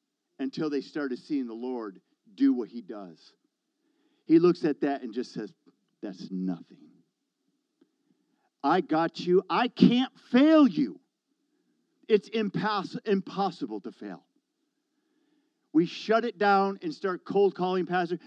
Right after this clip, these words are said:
and God shows up. And here we are, eleven, twelve years later. Did you guys make it?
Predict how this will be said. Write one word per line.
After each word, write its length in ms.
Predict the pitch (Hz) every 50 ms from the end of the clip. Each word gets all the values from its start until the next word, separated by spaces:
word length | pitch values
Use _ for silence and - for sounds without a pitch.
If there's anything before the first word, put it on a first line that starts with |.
| - - - _
and 180 | 180 180 170 139
God 300 | 175 170 180 185 190 175
shows 440 | 170 180 - 196 190 180 160 131 151
up. 200 | 160 160 180 - _ _ _ _ _ _ _ _ _ _ _ _ _ _ _ _ _ _ _ _ -
And 120 | 170 180
here 220 | 175 180 208 208
we 180 | 196 208 208 208
are, 360 | 208 208 202 196 196 190 180 _ _ _ _ _ _ _ _ _ _ _ _ _ _ _ _ _ _ -
eleven, 380 | 185 180 185 202 196 185 202 190
twelve 340 | - - 196 196 196 185 190
years 200 | 196 196 175 185
later. 280 | 208 196 190 190 196
Did 200 | 180 - 208 190
you 60 | 233 233
guys 280 | - 339 349 311 247 294
make 320 | 302 302 311 - - -
it? 180 | 311 302 311